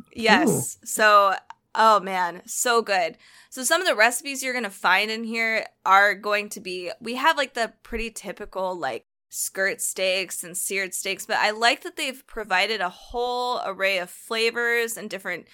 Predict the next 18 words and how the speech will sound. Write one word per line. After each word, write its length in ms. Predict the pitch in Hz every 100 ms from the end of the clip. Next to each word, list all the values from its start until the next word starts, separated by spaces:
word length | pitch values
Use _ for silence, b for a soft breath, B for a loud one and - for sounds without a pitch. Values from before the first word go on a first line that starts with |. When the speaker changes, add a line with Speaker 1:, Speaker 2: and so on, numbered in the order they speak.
| b b b b -
Speaker 1:
from 240 | 240 220
different 400 | 226 226 220 202
places 360 | 220 214 196 196
around 260 | 196 190
the 60 | 180
world. 440 | 175 185 196 196
So, 200 | - 196
like, 280 | 185 190 190
they've 340 | 208 220 220
provided, 540 | - 226 208 202 196 185
like, 120 | 185
a 60 | 190
smoked 640 | - 226 214 214 - -
Korean 400 | - 214 220 226
style 340 | 226 - 202
short 360 | 202 - 226 -
rib. 420 | 165 175 165 233 - _ _
There's 260 | - 220 220